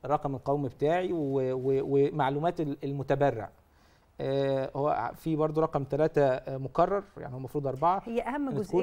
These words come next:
Speaker 2: فيه،
Speaker 1: متبرع بدون مقابل بس.
Speaker 2: أهم جزئية فيه إن مفيش اشتراط لإنك تكتب إن التبرع
Speaker 1: خالص.
Speaker 2: ده رايح لحد ولا لا، بس عند التطبيق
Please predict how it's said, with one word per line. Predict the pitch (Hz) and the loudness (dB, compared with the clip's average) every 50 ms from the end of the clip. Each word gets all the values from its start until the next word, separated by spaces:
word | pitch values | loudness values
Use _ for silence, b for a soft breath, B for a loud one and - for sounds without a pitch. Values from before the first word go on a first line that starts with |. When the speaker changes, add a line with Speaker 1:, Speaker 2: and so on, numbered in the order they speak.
| 190 | 0
Speaker 2:
فيه، | 180 165 | 0 -2
Speaker 1:
متبرع | 156 - 151 151 170 175 160 | 0 0 0 2 2 2 2
بدون | 139 143 156 165 160 156 147 143 | 0 0 -2 -2 -2 -2 -2 -4
مقابل | 127 - - 127 117 123 135 | -6 -6 -6 -6 -6 -6 -10
بس. | 135 127 - - - - - - | -14 -14 -16 -18 -18 -20 -16 -10
Speaker 2:
أهم | 196 254 311 285 277 | -6 -2 -2 0 0
جزئية | 202 220 196 208 - 277 262 | -2 -4 -6 -4 -4 -4 -4
فيه | 240 - - 294 311 294 - 294 | -4 -4 -4 -4 -4 -2 -2 -2
إن | 285 269 | -2 -2
مفيش | 240 214 - 302 294 - | -2 -2 -4 -4 -6 -6
اشتراط | 202 - - 220 208 247 285 - - | -10 -10 -8 -2 -2 -2 -2 -2 -4
لإنك | - 233 247 240 220 - | -8 -8 -6 -8 -8 -8
تكتب | - 269 - - - 247 190 | -10 -12 -12 -8 -10 -10 -8
إن | 190 202 196 190 | -8 -8 -6 -6
التبرع | 185 - - 151 220 233 247 233 | -6 -4 -2 0 0 2 2 2
Speaker 1:
خالص. | 214 196 | 2 2
Speaker 2:
ده | 220 | 2
رايح | 220 233 240 233 - | 2 4 2 2 0
لحد | 233 - - 233 214 196 | -4 0 0 0 0 0
ولا | 196 190 175 175 | -2 -2 -2 -4
لا، | 175 - | -6 -4
بس | 185 277 294 - - - | -2 -4 -4 -4 -4 -2
عند | 277 233 226 302 359 349 247 | 0 0 2 0 0 2 2
التطبيق | 226 - - 226 214 208 208 202 254 277 | 0 0 2 0 0 0 0 -4 -6 -6